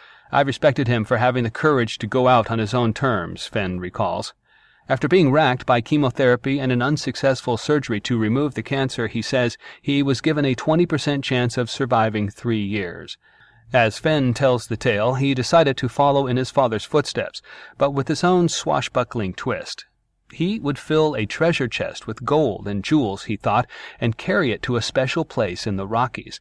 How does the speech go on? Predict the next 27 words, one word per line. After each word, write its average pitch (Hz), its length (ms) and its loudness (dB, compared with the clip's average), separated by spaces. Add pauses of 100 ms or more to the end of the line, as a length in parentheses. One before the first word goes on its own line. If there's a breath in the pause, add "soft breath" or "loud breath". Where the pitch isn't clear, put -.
(340 loud breath)
Then 143 340 2
he 139 200 0
would 131 140 0
swallow 135 420 2
a 185 80 2
bottle 139 320 4
of 139 80 -4
sleeping 156 400 0
pills - 400 -8
and 120 260 0
die 131 580 -2
beside 101 400 -2
his 107 200 -6
riches. 113 440 -4 (540 soft breath)
But 123 220 2
first, - 460 0
he 143 260 0
would 117 180 0
write 139 220 0
a 135 80 -2
poem 107 560 0
containing 143 480 0
clues 117 460 4
to - 100 -2
the 160 100 0
treasure's 101 520 -2
location. 113 580 -4